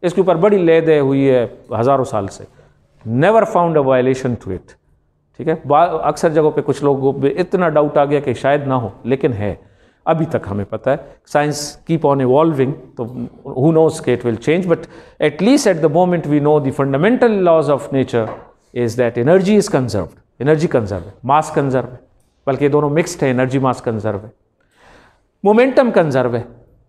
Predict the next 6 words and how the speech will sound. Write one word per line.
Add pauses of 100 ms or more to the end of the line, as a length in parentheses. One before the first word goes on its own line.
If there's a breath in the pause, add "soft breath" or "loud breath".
(300)
ठीक
है, (300)
लीनियर
मोमेंटम,
एंगुलर
मोमेंटम।